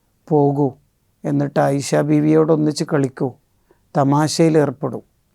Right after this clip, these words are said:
അങ്ങനെ ഓരോരുത്തരെ അയക്കുമായിരുന്നു. നബി സല്ലല്ലാഹു അലൈഹി വസല്ലമ തങ്ങൾ വീട്ടിൽ കുടുംബത്തിൽ എങ്ങനെയായിരുന്നു എന്ന ഉർവത്ത് റളിയല്ലാഹു അൻഹുവിൻ്റെ ചോദ്യത്തിന്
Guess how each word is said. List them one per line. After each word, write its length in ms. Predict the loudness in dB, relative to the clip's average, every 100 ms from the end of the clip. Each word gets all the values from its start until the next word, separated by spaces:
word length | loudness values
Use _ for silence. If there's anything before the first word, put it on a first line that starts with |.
| _ _ _ _
അങ്ങനെ 240 | -2 2 2
ഓരോരുത്തരെ 640 | 4 4 2 0 0 2
അയക്കുമായിരുന്നു. 800 | 0 -4 -4 -4 -4 -8 -14 -20 _ _ _ _ _ _ _ _ _ _ _ _ _ _ _ _ _ _ -6
നബി 100 | -4
സല്ലല്ലാഹു 680 | 0 2 2 4 4 4
അലൈഹി 180 | 4 2
വസല്ലമ 440 | 2 0 0 2 2
തങ്ങൾ 400 | 0 0 -2 -6 _ _ _ _ _ _ _ _ _ _ _ -12
വീട്ടിൽ 720 | -4 0 2 0 2 2 2 -6 _
കുടുംബത്തിൽ 640 | -4 0 2 0 2 2 2
എങ്ങനെയായിരുന്നു 920 | 2 2 2 4 2 0 0 -2 -2
എന്ന 380 | 0 0 -2 -6 _ _ _ _ -4
ഉർവത്ത് 480 | 0 2 2 2 2
റളിയല്ലാഹു 600 | 2 4 2 4 2 2
അൻഹുവിൻ്റെ 340 | 2 2 0
ചോദ്യത്തിന് 720 | 0 0 0 0 -2 0 -2